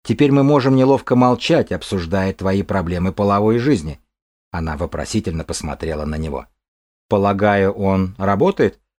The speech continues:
Ну, то есть ты же не...» Кирин сурово взглянул на неё. «Дело не в этом». «А, отлично, превосходно», Алшена улыбнулась. «Тогда я точно знаю, что тебе следует сделать».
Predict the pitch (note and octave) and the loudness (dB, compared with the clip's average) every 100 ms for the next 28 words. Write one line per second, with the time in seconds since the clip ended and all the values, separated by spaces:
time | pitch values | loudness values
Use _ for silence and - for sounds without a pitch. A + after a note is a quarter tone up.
0 | _ A#2+ A2+ C3 B2+ - - C3 A2+ A#2 | _ -2 2 4 4 0 -4 0 2 4
1 | A#2 A2+ G#2 _ _ _ _ _ - F#2 | 4 2 0 _ _ _ _ _ -6 -4
2 | D#2+ D2 - E2+ E2+ E2 D#2 D#2+ E2+ D#2+ | -4 -6 -8 -6 -4 -4 -4 -6 -4 -4
3 | C#2+ D#2 C#2+ B1+ _ _ _ _ _ - | -6 -8 -8 -12 _ _ _ _ _ -12
4 | D#2+ E2 D2 D2 E2+ A2 F#2+ D2 - _ | -8 -6 -4 -2 0 0 -2 -6 -14 _
5 | _ _ _ _ - G3+ F3 F3 - C3+ | _ _ _ _ -2 2 4 4 2 0
6 | B2+ - C3 C3+ A2 C3 B2+ - E2+ E2+ | 0 0 -2 0 2 2 2 -2 -6 -6
7 | D#2 D#2 - _ _ - E2 - D#2 E2 | -4 -8 -10 _ _ -10 -8 -6 -6 -2
8 | G2 G2+ D2+ - - _ _ _ D#3+ C#3+ | 2 2 0 -6 -16 _ _ _ 0 2
9 | C#3+ C3+ F3+ - C#3 G#2+ A2 F#2+ E2 - | 2 2 -2 -2 -2 0 0 0 -2 -6
10 | G2 E2+ F#2+ - F#2 E2+ D#2+ E2 D#2 C#2 | -6 -2 -2 -2 -4 -4 -4 -4 -4 -6